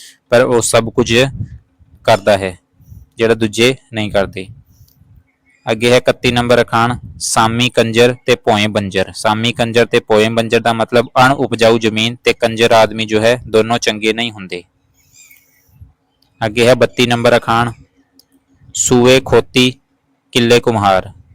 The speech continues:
ਸੂਏ ਖੋਤੀ ਕਿੱਲੇ ਕੁਮਹਾਰ ਦਾ ਮਤਲਬ ਹੈ ਦੂਜੇ ਦੇ ਦੁੱਖ ਵਿੱਚ ਦਿਖਾਵੇ ਵਜੋਂ ਦੁੱਖ ਪ੍ਰਗਟਾਵਾ ਕਰਨਾ।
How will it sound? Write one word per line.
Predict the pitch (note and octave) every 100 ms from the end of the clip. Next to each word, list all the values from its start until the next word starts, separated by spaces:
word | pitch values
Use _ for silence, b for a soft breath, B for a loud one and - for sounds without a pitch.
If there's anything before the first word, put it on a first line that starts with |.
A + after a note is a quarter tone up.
| _ -
ਸੂਏ | - A#2 A#2+
ਖੋਤੀ | A2+ A#2 - A#2+
ਕਿੱਲੇ | A#2 A#2
ਕੁਮਹਾਰ | A#2 A2 A2
ਦਾ | A2 A2+
ਮਤਲਬ | A2 A#2 A2
ਹੈ | A#2+
ਦੂਜੇ | A2+ A2+ A2+ A#2+
ਦੇ | B2
ਦੁੱਖ | A2 A#2+ -
ਵਿੱਚ | A2+ -
ਦਿਖਾਵੇ | A2+ A2 - G#2 A2+
ਵਜੋਂ | A#2+ G#2+ A#2
ਦੁੱਖ | A2 A2+
ਪ੍ਰਗਟਾਵਾ | - G#2+ F#2+ G#2 G2+
ਕਰਨਾ। | G2 F#2+ F#2